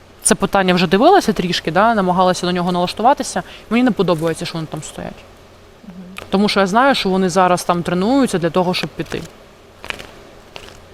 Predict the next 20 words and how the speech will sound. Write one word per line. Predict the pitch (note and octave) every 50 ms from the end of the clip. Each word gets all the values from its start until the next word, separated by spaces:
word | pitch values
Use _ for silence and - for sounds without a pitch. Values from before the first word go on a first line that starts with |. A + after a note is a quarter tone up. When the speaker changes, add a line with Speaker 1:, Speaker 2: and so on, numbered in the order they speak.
| - -
Speaker 2:
Іти | F#3+ G3 - G#3
з | G#3 -
півночі? | - - C#4+ E4 F#4+ D4+ - - - G3+ F3 F3+ - - - - - - - - -
Speaker 1:
Мгм. | A3+ A3 C#4 D#4 - - - - - - - - - - - - - - - - - - - -
Мгм. | A3+ G#3+ G#3+ B3+ D4 - - - - - - - - - - - - - F#3 - - - - - - - - -
І | G#3+
дуже | F#3 G#3+ A#3+ B3+
сильно | B3+ - A#3+ B3 B3+ A#3+
мене | A3 G#3+ G#3
турбує | F3 - F#3+ E3+ E3 G3+ A3+ A3 G3+
зараз, | F3+ D#3 F#3+ F#3+ G3 F#3+ F3+ - - - - - -
а, | - E3+ E3+ E3+ E3+
Харківська | D#3+ - F#3 F#3 F#3 - F#3 - - - -
область, | F3 F3 G3 G3+ A3+ A3 F3+ E3+ - - - - - - - - - - - - - - - - - - - - - - - - - - - - _ - - - - - - -
там, | - F3 F3+ F3+
де | E3
дуже | F3 F#3+ F3+ F3+
багато | D#3+ F#3 F3 F3+ F3 - F3
русні | F3 - - F3 E3+
стоїть. | - - - D#3 D#3 E3 F3 - -